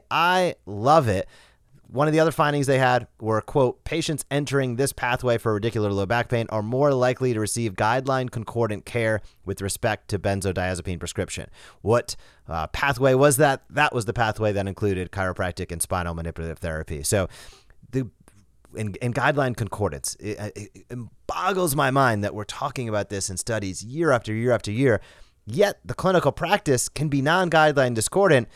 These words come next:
and there's no teeth whatsoever that goes that direction. So, frustrations aside,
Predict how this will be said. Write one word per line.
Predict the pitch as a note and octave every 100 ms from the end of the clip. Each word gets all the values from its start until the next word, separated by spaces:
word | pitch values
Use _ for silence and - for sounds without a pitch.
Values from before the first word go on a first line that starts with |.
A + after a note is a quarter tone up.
| - - - - -
and | D3+ G3
there's | G3 F3+
no | G3 A3
teeth | - A3+ A#3+ -
whatsoever | A3+ - F#3 D3+ D#3+ D#3+
that | D3 C#3
goes | C#3+ C3+
that | C3+ A#2+
direction. | B2 A#2+ A#2+ - D2
So, | - B2 - _ _ _ - - -
frustrations | - C3+ - F#3 G3+ F3 G#2+
aside, | G2+ D#3+ A2+ F2+